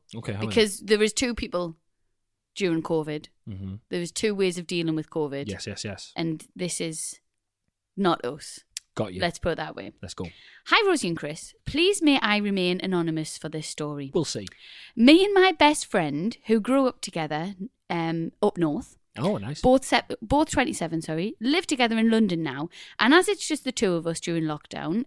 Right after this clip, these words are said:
Speaker 2: a to-, a top floor flat with no garden."
Speaker 1: Oh, bless you.
Speaker 2: Oh, bless. "Have become incredibly codependent.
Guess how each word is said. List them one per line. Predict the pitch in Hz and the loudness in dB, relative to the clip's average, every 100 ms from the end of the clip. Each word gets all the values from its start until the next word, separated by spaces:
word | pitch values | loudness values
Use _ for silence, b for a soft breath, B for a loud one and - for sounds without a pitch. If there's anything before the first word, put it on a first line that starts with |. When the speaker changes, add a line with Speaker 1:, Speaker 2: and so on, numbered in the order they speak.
| - | -6
Speaker 2:
a | - | -12
to-, | - - - | -14 -12 -10
a | - | -8
top | - 185 | -4 -6
floor | - 175 165 | -6 -8 -8
flat | 160 160 151 - | -8 -10 -10 -12
with | 156 | -8
no | 160 147 | -8 -8
garden." | 143 139 147 160 - | -12 -12 -14 -14 -10
Speaker 1:
Oh, | 117 98 | -8 -8
bless | 98 - | -10 -6
you. | 196 | -4
Speaker 2:
Oh, | 180 165 | -4 -4
bless. | 156 - - _ B B B | -10 -12 -18 _ B B B
"Have | 226 208 | -4 -2
become | 233 240 226 | 2 4 4
incredibly | 214 208 214 - 233 208 | 0 0 0 0 -2 -4
codependent. | - 185 175 - 156 147 135 | -4 -4 -4 -4 -4 -6 -8